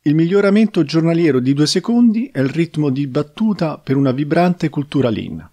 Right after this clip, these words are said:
L'ultimo dei termini che voglio portare in questo libro è profitto, che è il risultato dell'eccellenza. Forse uno dei concetti più controversi che trasmetto è che non siamo qui per fare soldi.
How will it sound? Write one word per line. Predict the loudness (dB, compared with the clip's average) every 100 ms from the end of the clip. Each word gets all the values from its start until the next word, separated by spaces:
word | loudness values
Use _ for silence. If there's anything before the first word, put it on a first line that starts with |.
| _ _ _ _
L'ultimo | -2 0 0 0 2 2 -2 _
dei | -6 -4
termini | 0 2 2 0 0
che | 0
voglio | 0 0 0
portare | -2 -2 -2
in | 0
questo | -2 -2 0
libro | 0 2 0 -2
è | 0 0 -2 _
profitto, | -4 -4 0 -2 -4 -12 -12 -10
che | -2 -2 0
è |
il | 0
risultato | 0 -2 -4 -2 0 2 2
dell'eccellenza. | 2 0 -2 -6 -6 -8 -8 -8 -10 -14 _ _ _ _ _ _ _ _ _ _
Forse | _ -4 -2 0 0
uno | 0 2 2
dei | 2
concetti | 0 0 -2 -4
più | -4 -4
controversi | 0 0 0 0 2 2 0 -4 -4
che | -4
trasmetto | -2 -2 0 0 0 0 -4 -4
è | -8
che | -2
non | 0 0
siamo | 0 0 0
qui | 0 0
per | -2
fare | -2 -2
soldi. | -2 -4 -8 -8 -14